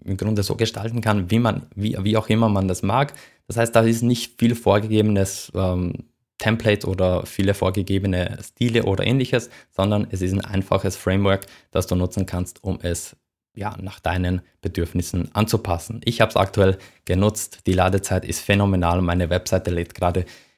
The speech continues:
in null Komma drei neun Sekunden, das hatte ich bisher noch nie, ja, fast perfektes Ranking, ähm, auch bei Google, PageSpeed und ähnliches, ähm, beziehungsweise fast die maximale, äh, Punkteanzahl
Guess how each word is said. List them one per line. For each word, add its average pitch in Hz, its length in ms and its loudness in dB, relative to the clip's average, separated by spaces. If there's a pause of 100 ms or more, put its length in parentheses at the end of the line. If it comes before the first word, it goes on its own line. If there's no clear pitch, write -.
in 92 380 0
null 135 240 4
Komma 104 280 2
drei 98 320 2
neun 98 280 2
Sekunden, 120 420 -2
das 95 160 0
hatte 90 160 -2
ich - 140 -10
bisher 98 240 -2
noch 92 180 0
nie, 113 180 2
ja, 107 200 0
fast - 320 -4
perfektes 104 560 0 (300)
Ranking, 107 580 2
ähm, 92 300 0
auch 92 160 0
bei 92 140 0
Google, 104 360 0
PageSpeed 101 560 -2
und 87 160 -4
ähnliches, 127 460 0 (1300)
ähm, 92 200 0
beziehungsweise 95 480 2
fast - 200 -8
die 104 60 2
maximale, 95 680 0
äh, 85 200 -2
Punkteanzahl 110 840 4